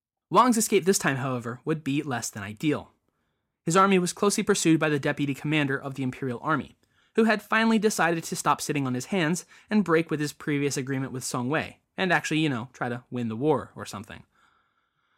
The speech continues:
The Imperial Army would catch up with Wang Xianzhi at Shenzhou,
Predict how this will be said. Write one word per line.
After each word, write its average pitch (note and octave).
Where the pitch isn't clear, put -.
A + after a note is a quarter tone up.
The F#3+
Imperial A3
Army G3
would F3+
catch -
up D#3
with D#3
Wang B2+
Xianzhi C3
at D#3+
Shenzhou, D#3+